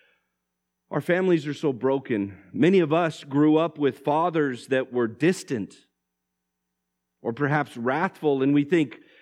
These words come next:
"Wow, that God of the Old Testament, God the Father, he's just ready and waiting to nuke us off the planet if we just out-sin him. If we just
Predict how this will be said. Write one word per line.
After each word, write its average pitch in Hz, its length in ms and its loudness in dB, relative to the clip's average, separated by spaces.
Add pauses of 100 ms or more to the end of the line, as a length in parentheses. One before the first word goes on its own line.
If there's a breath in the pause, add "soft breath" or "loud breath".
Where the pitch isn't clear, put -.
"Wow, 185 300 2
that 175 220 0
God 190 260 2
of 175 100 -4
the 170 120 2
Old 196 220 2
Testament, 165 600 0
God 180 260 0
the 165 80 -4
Father, 180 420 0
he's 202 260 0
just 175 220 -2
ready 214 540 0
and 170 240 2
waiting 208 480 0 (300 loud breath)
to - 100 0
nuke 175 460 2
us 202 260 0
off 190 280 0
the 160 120 -2
planet 170 480 0
if 139 140 -4
we 170 120 0
just 139 340 -4
out-sin 147 580 -4
him. 104 260 -6 (680)
If 113 140 -6
we 240 160 2
just 196 400 -2